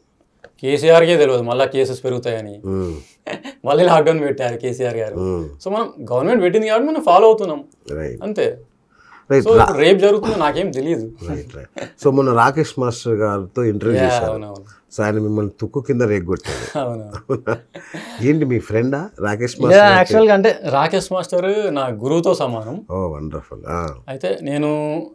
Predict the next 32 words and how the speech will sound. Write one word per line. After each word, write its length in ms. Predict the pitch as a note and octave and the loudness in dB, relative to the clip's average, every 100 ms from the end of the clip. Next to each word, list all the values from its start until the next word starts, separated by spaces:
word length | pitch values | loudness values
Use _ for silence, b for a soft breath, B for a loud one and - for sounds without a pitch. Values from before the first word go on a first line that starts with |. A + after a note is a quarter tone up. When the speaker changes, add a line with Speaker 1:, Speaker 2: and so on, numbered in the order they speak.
| D3 | -12
Speaker 1:
రెండు 280 | B2 D3 E3+ | -8 -2 0
వేల 220 | F3+ F#3+ | 2 2
పదిహేను 400 | - C#3 C#3+ E3 | 2 0 0 -2
సంవత్సరంలో 540 | C#3+ C#3+ C#3+ C#3 F#3+ | -4 -8 -10 -6 -4
డాన్స్ 440 | E3 A2+ B2+ C3+ C#3 | -4 -4 -6 -8 -8
నేర్చుకున్నాను 500 | D3+ D#3 E3 A2+ G2 | -10 -8 -10 -10 -12
నేను 140 | G2 _ _ | -20 _ _
రాకేష్ 360 | A2+ A#2+ C3 B2+ | -6 -4 -4 -6
మాస్టర్ 300 | A#2+ - G#2 | -10 -10 -10
గారి 180 | G#2+ G2 | -10 -10
దగ్గర. 260 | G#2+ G2+ G#2+ _ F2+ | -10 -10 -12 _ -10
Speaker 2:
మ్మ్. 300 | F#2 D#2+ B1 | -8 -8 -8
Speaker 1:
అలా 160 | B2+ F#3 | -2 0
నాకు 200 | F3 - | -2 -4
పరిచయము. 600 | B2+ - A#2 G2+ B2+ A3 _ F2 | -6 -6 -10 -10 -16 -16 _ -14
Speaker 2:
ఓకే. 300 | - - - _ _ _ _ | -14 -20 -20 _ _ _ _
Speaker 1:
నేను 540 | B2 C3 C3+ C#3 C#3 C3+ | -8 -6 -4 -4 -6 -6
వన్ 200 | A#2+ D3 | -2 0
మంతే 280 | F3+ F#3 G3 | 0 0 0
నేర్చుకున్నాను. 600 | D#3+ B2 - A#2+ G#2 G#2 _ - | 0 -4 -8 -12 -12 -18 _ -10
Speaker 2:
మ్మ్. 300 | F2+ D#2 C2+ - | -10 -10 -14 -4
Speaker 1:
వన్ 220 | B2+ D3 | -2 0
మంత్‌కి 680 | D3+ D#3 D#3 D#3+ G#3+ A#3+ - | -2 -4 -8 -6 -6 -6 -18
ఫీ 240 | - D3 | -6 -2
వచ్చేసి 380 | D3 C#3 C#3+ G3 | -2 -2 -8 -10
ఫైవ్ 240 | - C3 | -6 -4
థౌజండ్ 300 | C3 B2+ B2 | -2 -4 -4
రూపీస్ 340 | B2 B2+ D#3+ - _ | -6 -6 -8 -10 _
పే 100 | B2 | -6
చేశాను. 500 | A2+ G#2 - G2+ C3+ | -6 -8 -12 -16 -14
Speaker 2:
మ్మ్. 200 | E2+ F2 D2 _ _ _ | -10 -10 -10 _ _ _
Speaker 1:
అంటే 240 | C#3 F#3+ | -4 -4